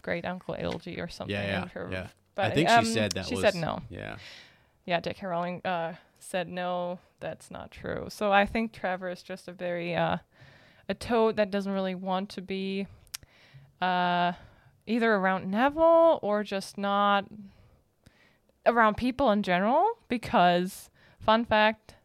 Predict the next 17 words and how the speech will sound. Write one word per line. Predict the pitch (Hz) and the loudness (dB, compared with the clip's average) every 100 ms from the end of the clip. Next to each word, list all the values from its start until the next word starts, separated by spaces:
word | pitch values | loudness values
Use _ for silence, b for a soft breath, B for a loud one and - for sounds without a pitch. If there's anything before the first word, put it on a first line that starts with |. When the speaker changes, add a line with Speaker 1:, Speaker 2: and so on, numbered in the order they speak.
| _ | _
Speaker 1:
later | - 190 190 208 247 | -6 0 0 0 -2
on, | 202 202 208 226 | 0 0 0 -2
so | - 190 180 185 - _ _ _ _ _ - - | -4 0 0 -2 -6 _ _ _ _ _ -18 -6
for | 269 | -2
a | 269 | 0
couple | 294 240 | -2 -2
of | 220 | -2
years, | 196 180 190 - - B B | -2 -2 -2 -4 -12 B B
Trevor | 220 202 202 | 0 2 0
sticks | - 196 - | -2 -6 -6
around. | 180 175 180 | -4 -2 -2
Neville | 196 196 196 | -2 -2 -2
loses | 226 247 226 | -2 -2 -4
him | 233 214 | -2 -4
and | 190 | -2
finds | 190 185 - | -4 -4 -6
him | 185 180 | -6 -6